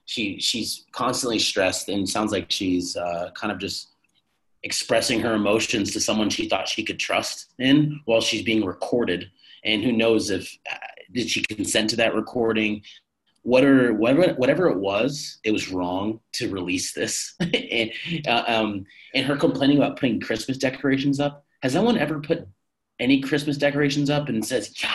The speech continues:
I love doing this"? <laughs> Come on, man. Right?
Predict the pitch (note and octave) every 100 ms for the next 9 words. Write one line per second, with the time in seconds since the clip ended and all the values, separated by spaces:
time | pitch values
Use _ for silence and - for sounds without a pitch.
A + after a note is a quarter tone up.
0 | - A2 A2 A2 A#2+ A2+ A2 B2+ C3+ C3+
1 | - - _ _ _ _ _ _ - -
2 | - - - A4 - - - G#2 G#2 A#2
3 | C#3+ D#3+ F3+ - - B2 F3 C#4+ F#4+